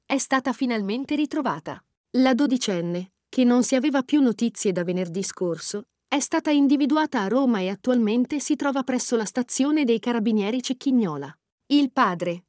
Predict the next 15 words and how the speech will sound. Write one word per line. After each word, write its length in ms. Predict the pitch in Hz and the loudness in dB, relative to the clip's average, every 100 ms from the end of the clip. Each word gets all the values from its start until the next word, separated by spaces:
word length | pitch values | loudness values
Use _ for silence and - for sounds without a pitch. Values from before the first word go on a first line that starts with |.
| - | -2
Roberto, 720 | 247 233 185 170 - 220 254 _ - | 2 2 0 -4 -8 -10 -10 _ -2
ha 120 | 262 | 0
confermato 720 | - 294 311 302 320 359 311 | 2 0 0 0 0 0 0
la 100 | 247 | 2
buona 300 | 208 302 294 | 2 2 2
notizia 560 | 226 202 285 - 320 285 | -2 -4 -4 -2 0 0
dichiarando 560 | 254 254 247 294 254 | 0 0 0 0 0
all'A 240 | 214 208 208 | 0 0 0
D 120 | 233 | 0
N 200 | 247 233 | -2 -4
Kronos: 520 | 185 160 165 175 - _ _ | -6 -8 -8 -8 -8 _ _
"Questa 300 | - 247 - | -2 0 0
volta 380 | 208 214 269 294 | 0 -2 -2 -2
è 80 | 285 | 0
vero. 400 | 262 180 160 | -2 -4 -6